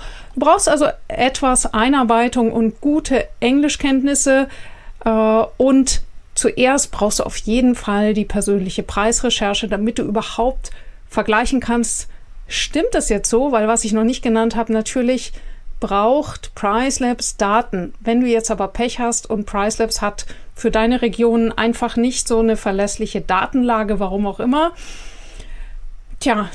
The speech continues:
dann solltest du das beurteilen können, was PriceLabs da tut, weil wenn du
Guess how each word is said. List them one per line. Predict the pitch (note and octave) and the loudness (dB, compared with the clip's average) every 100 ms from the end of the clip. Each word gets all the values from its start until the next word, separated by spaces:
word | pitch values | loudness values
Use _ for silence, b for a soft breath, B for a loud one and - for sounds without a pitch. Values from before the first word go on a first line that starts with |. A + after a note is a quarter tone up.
| - | -2
dann | A3+ | 0
solltest | A3+ B3 C#4 - | 2 0 0 -2
du | |
das | C4 B3 | 0 0
beurteilen | C4+ - - - A3 G#3 | -2 -2 0 2 2 0
können, | G#3+ A3 G#3+ G3+ | 0 0 0 2
was | G#3 - | 0 -2
PriceLabs | - G3+ G3+ A#3 G3+ G3+ A3 | -2 0 0 0 -2 -4 -4
da | G#3 | -4
tut, | G3+ - B3 D4+ - - b b b - | -2 0 0 0 -2 -6 b b b -12
weil | B3+ G#3+ G#3 A3+ B3 - | -6 0 2 4 2 -2
wenn | A#3 A3+ | 0 2
du | A3 A3 A#3 | 2 2 0